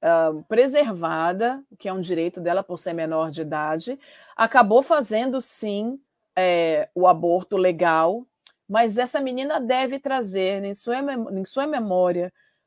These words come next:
ah, violências muito grandes e que não foram só do estuprador, que era o tio dela,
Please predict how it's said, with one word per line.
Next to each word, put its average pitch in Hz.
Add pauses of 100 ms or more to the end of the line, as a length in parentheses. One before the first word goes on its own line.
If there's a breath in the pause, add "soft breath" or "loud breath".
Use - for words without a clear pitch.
(280)
ah, 185 (800)
violências 254
muito 277
grandes 240
e 233
que 277
não 269
foram 285
só 277
do 262
estuprador, 208 (300)
que -
era 185
o 180
tio 202
dela, 165